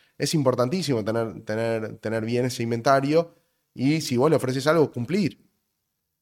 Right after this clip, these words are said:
Entonces, nada, nosotros somos bastante partidarios de ver cómo se implementar, eh, controles cíclicos de, de, de stock,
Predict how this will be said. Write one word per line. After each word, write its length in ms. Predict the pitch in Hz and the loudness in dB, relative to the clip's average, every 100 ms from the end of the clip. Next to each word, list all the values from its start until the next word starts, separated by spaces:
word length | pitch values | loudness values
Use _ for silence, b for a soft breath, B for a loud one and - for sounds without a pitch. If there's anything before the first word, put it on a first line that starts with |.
| _ _ | _ _
Entonces, 600 | 110 117 113 113 - - _ _ _ _ _ _ _ _ _ _ | -2 0 0 -2 -4 -18 _ _ _ _ _ _ _ _ _ _
nada, 340 | 113 113 101 | -4 -2 -2
nosotros 300 | 101 113 143 135 | -6 -4 -2 0
somos 160 | 139 | 0
bastante 340 | 127 117 160 143 | 0 -2 -2 -2
partidarios 500 | 117 123 139 156 127 | -2 -2 0 0 0
de 160 | 113 | 2
ver 300 | 123 131 147 | 2 2 -2
cómo 220 | - 127 | -6 -6
se 160 | 127 110 - _ _ _ _ _ _ _ | -6 -12 -16 _ _ _ _ _ _ _
implementar, 840 | - 113 123 120 123 127 117 - - _ _ _ _ _ _ _ | -12 -6 -2 -2 -2 -2 -4 -6 -18 _ _ _ _ _ _ _
eh, 80 | _ _ _ _ _ _ _ _ - | _ _ _ _ _ _ _ _ -10
controles 360 | 117 135 135 | -4 0 0
cíclicos 480 | - 143 147 131 117 | -2 -4 -4 -2 -2
de, 380 | 110 107 107 110 | -2 -4 -4 -6
de, 200 | 113 110 | -8 -10
de 160 | - 110 | -8 -8
stock, 540 | 110 160 151 - - | 0 0 0 -4 -20